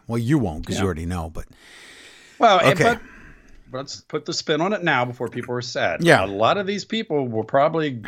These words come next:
Speaker 2: go on to get some T V time somewhere else or a little attention that they have went years, maybe years without getting.
Speaker 1: Right. And also, um, a lot of 'em,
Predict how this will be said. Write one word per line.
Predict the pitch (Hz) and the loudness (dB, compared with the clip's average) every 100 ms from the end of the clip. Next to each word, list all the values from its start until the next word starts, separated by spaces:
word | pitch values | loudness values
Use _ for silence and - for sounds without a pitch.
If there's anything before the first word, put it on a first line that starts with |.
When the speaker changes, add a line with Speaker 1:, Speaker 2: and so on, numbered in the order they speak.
| - | -6
Speaker 2:
go | 104 | -2
on | 135 143 | 0 2
to | 123 | 2
get | 117 139 - | 0 -2 -4
some | 131 117 | -4 -4
T | 135 135 | -2 -2
V | 131 | 0
time | 127 135 123 | 0 0 0
somewhere | 117 135 120 120 | 0 0 2 4
else | 123 131 135 127 | 6 6 4 0
or | 65 - _ - - - | -10 -16 _ -20 -16 -4
a | |
little | 107 135 | 0 2
attention | 110 - 135 147 131 | 0 0 -2 0 0
that | 107 - | -2 -2
they | 107 104 | 0 0
have | 98 87 | 0 -2
went | 92 104 - | -4 -6 -6
years, | 90 113 127 127 - - - 107 - _ _ - | -2 2 2 0 -6 -14 -16 -16 -20 _ _ -6
maybe | 101 214 147 | 0 0 0
years | 92 107 180 113 - | -2 2 2 2 -2
without | 82 76 73 | -12 -14 -14
getting. | 76 65 - _ - - | -16 -16 -20 _ -20 -10
Speaker 1:
Right. | 160 190 160 135 | 6 10 10 6
And | 143 | 2
also, | 143 156 165 151 123 117 113 113 - | 4 4 2 2 2 2 0 -4 -8
um, | 120 117 107 | -2 0 0
a | 107 | 0
lot | 117 123 | 2 2
of | 123 | 4
'em, | 123 113 | 4 2